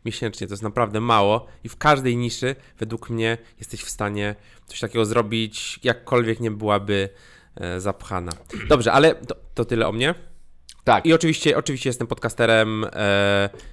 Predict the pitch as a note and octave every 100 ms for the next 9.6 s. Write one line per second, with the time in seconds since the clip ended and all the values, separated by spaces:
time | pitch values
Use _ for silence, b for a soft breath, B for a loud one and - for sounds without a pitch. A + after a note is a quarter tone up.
0 | - G#2 G2 F#2+ G2 F#2+ F#2+ F#2+ - A2
1 | G2 G2+ - F#2+ - - - - B2+ -
2 | A#2+ A2 G2+ - - - - - A2+ A2+
3 | A#2 - G#2+ G#2 A2 G#2 G2+ F#2+ B -
4 | - G#2 G#2 G#2 G2 G2 F#2+ b b b
5 | - G2+ G2 b b b b b - F#2+
6 | F#2 F#2 F2 F2 - - G2 G#2+ D#3+ B2+
7 | A2+ G2+ A2 B2+ A#2+ F#2+ - _ _ A#2
8 | B2+ B2 C3 G2+ A2+ - A#2+ A2 G#2+ -
9 | F3 - A2+ A2+ G2+ C3+